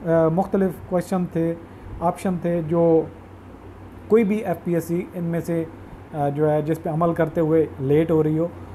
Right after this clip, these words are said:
तो ये चीज़ें हम clear कर सकते हैं। जिन लोगों को letter मिला है वो,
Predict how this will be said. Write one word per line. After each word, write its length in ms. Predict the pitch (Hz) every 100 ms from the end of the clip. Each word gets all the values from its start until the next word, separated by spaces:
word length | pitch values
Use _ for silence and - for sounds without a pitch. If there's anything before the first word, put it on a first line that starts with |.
| - -
तो 320 | 185 185 180 -
ये 120 | 175
चीज़ें 260 | 185 196 196
हम 180 | 165 160
clear 300 | 175 180 165
कर 140 | 180
सकते 280 | 185 180 -
हैं। 200 | 165 165
जिन 220 | 156 180 185
लोगों 260 | 160 160 185
को 120 | 180
letter 240 | 143 139
मिला 260 | 160 160 160
है 100 | 160 - - - -
वो, 180 | 180